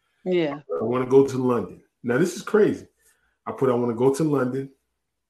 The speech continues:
Speaker 2: There was an actress over there I wanted to meet, 'cause I was like, "Yo, I wanna get into my movie."
Speaker 1: <laughs>
Speaker 2: I just, but the, now the thing that, this is what I put on my board. "I want to meet them."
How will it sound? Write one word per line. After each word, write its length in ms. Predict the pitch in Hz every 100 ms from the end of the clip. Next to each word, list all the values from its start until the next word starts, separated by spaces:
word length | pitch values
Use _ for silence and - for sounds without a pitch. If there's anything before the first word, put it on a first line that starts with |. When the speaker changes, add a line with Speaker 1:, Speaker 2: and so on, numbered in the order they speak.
| _ _ _ - -
Speaker 2:
There 180 | 127 175
was 160 | 139
an 100 | 123 135
actress 380 | 143 - 127
over 180 | 120 110
there 180 | 110 101
I 100 | 107
wanted 380 | 110 113 120 113
to 120 | 110
meet, 200 | 107 110
'cause 80 | 101
I 80 | 104
was 80 | 90
like, 140 | 87
"Yo, 100 | 113
I 60 | 117
wanna 240 | 123 107
get 120 | 135 139
into 120 | 139
my 140 | 135
movie." 480 | 135 160 196 202 190 -
Speaker 1:
<laughs> 40 | 269
Speaker 2:
I 560 | 285 - 285 - 143 147
just, 140 | 147 - - - _ 131
but 180 | 147 147 - _ _ -
the, 280 | 127 127 - -
now 300 | 123 127 131
the 60 |
thing 220 | 208 233 196
that, 180 | - -
this 280 | 113 165 -
is 40 | 202
what 160 | 180
I 60 | 170
put 180 | 170 165
on 120 | 156
my 140 | 143
board. 380 | 139 143 117 - - _ _ _ _ -
"I 100 | 127
want 400 | 127 123 135 -
to 120 | - 117
meet 580 | 104 101 135 147 165
them." 260 | 110 98